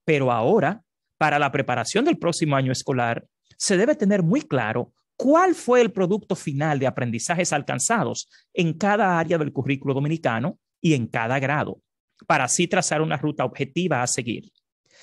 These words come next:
Continuando con lo legalmente establecido para mejorar la calidad de la educación dominicana a partir del venidero año escolar,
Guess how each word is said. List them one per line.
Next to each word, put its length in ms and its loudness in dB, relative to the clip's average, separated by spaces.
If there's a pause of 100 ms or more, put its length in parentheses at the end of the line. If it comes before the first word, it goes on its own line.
(240)
Continuando 580 2
con 180 2
lo 80 4
legalmente 540 2
establecido 680 0
para 160 -2
mejorar 380 -2
la 120 -2
calidad 320 0
de 100 -4
la 60 -2
educación 460 -4
dominicana 600 -2
a 60 -10
partir 340 -4
del 140 0
venidero 400 0
año 180 0
escolar, 580 -2